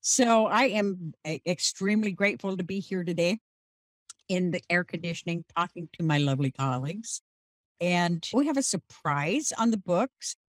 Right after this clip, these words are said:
is we have <laughs> found so often that, that we run into people that feel like their ship is sinking. And as,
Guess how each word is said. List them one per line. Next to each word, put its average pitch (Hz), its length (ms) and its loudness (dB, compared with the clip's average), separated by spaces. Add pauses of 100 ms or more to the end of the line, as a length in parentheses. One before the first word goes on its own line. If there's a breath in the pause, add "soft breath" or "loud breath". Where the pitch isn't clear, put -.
(140)
is 214 380 2 (420)
we 285 120 4
have 277 200 4
<laughs> - 40 -20
found 262 440 4
so 262 380 4
often 233 680 2 (800)
that, 196 340 2 (200)
that 190 180 0 (240)
we 190 220 2
run 254 180 6
into 269 200 4
people 226 300 -4
that 175 200 -4
feel 208 160 0
like 180 280 2
their 151 140 -2
ship - 360 -6
is 151 180 -2
sinking. 117 580 -2 (760)
And 165 500 4 (880)
as, 180 560 2